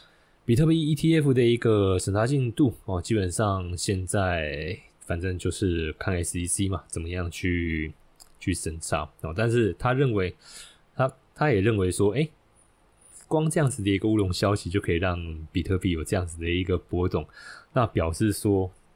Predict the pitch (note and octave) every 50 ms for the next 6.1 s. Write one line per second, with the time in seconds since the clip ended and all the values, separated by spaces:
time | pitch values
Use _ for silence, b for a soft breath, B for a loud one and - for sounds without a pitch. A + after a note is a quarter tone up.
0 | _ _ _ _ - - - - C3+ A2+ - F2 D#2+ D#2+ - F#2 F2 - - F#2+
1 | G2+ F#2+ E2 - - F2 - - E2 E2 E2 E2+ - b b b b b b b
2 | b _ - F2 E2 E2 E2 E2 F#2 F#2+ F2+ - B2+ C3 B2+ A2 F#2 F2 G2 G2+
3 | F#2 - - - - D#2+ D#2+ - G2 F2 F2 - F#2+ F2 E2+ D#2+ - F2+ E2+ F2
4 | E2 E2 F2 E2 - G2 F#2 E2+ D#2 - F2 D#2 D2+ D#2 D#2+ E2 F#2 E2+ E2 E2
5 | D#2+ D#2 D2+ D2+ D2 D2 D2 E2 D#2+ - - - - F2+ E2+ E2 D#2 - - -
6 | E2 D2+